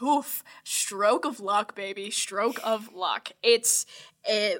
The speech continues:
we, this is something we have talked about quite frequently, so I won't go too much into it, but it comes with time.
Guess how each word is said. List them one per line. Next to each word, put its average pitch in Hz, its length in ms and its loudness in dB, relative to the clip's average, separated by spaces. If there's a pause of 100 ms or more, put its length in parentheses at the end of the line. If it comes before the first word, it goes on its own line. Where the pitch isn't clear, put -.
(140)
we, 208 160 -2
this 262 300 2
is 262 140 0
something 233 280 0
we 196 100 -8
have 202 220 0
talked - 280 -8
about 175 280 -4
quite 190 200 -8
frequently, 180 400 -12
so 208 140 -10
I 190 60 -4
won't 185 280 -12
go 190 160 -4
too - 180 -12
much 185 340 -8
into 185 260 -16
it, 175 160 -6
but 175 260 -2
it - 160 -2
comes 208 260 -8
with - 160 -18
time. 240 460 2